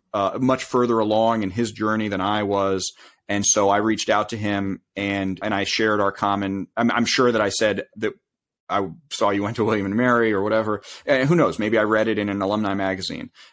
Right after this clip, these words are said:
Um, but th-, that actually has been the best path for me, what, eh, to the best of my recollection anyways, just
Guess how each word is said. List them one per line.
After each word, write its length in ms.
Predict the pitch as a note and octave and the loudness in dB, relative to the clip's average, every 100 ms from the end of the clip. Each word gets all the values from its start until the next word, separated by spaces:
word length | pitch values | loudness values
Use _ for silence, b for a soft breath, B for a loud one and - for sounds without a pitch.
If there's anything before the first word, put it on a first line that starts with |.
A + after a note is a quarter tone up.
| B G2+ | B -2
Um, 420 | G#2 G2 F#2 E2+ _ _ _ _ _ - - | 0 2 -2 -6 _ _ _ _ _ -16 0
but 280 | A2 A2 - | 2 2 -6
th-, 140 | A#2 C3 | -8 -2
that 400 | B2+ D3+ A3+ - | 0 0 -2 -4
actually 540 | A#2 B2+ D3 - A#2+ G#2+ | -2 -2 -4 -2 0 0
has 260 | A2+ A2 | 2 0
been 260 | G2 G#2+ G#2 | 0 -2 0
the 60 | G2 | -2
best 300 | F#2+ F#2+ - | 0 0 -2
path 320 | G2 G#2 G#2+ | -2 -2 -4
for 100 | - | -8
me, 280 | F#2 F#2 G#2 - | -10 -10 -16 -10
what, 240 | G2 F#2 | -6 -6
eh, 360 | G#2+ G#2 A#2+ B2 - - - | -4 -4 -4 -6 -12 -20 -8
to 80 | A2+ | -2
the 60 | |
best 220 | G#2+ A#2 | 2 2
of 60 | G#2 | 0
my 180 | F#2 F2 - _ - | -2 -2 -10 _ -4
recollection 500 | G#2 - G#2+ A2 G#2+ | -4 0 -2 0 -2
anyways, 360 | F#2+ F#2 F2 - | -2 -2 -4 -2
just 320 | B2 - | -4 -4